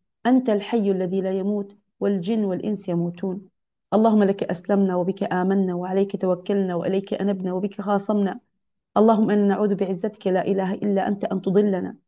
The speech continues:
أنت الحي الذي لا يموت والجن والإنس يموتون." هذه الدعوة شأنها عظيم،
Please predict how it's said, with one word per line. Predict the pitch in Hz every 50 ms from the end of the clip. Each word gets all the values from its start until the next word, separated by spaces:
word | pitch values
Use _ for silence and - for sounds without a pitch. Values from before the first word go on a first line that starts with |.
| _ _ _ _ -
أنت | 254 254 247 220
الحي | 202 196 196 - 214 208
الذي | 196 185 185 185 190
لا | 190 190 190 190
يموت | 185 196 196 196 196 196 - 190
والجن | 180 170 170 214 202 196
والإنس | 190 - - - 202 196 - 196
يموتون." | 180 180 180 175 - 208 202 185 170 - - - _ _ _ _ -
هذه | 226 269 269 214 220
الدعوة | 196 175 180 208 208 190 196 185 175 175 - - - _ _ _ _ _ _ -
شأنها | - - 247 247 226 208 202 190 185
عظيم، | 190 180 202 208 190 175 170 175 175 -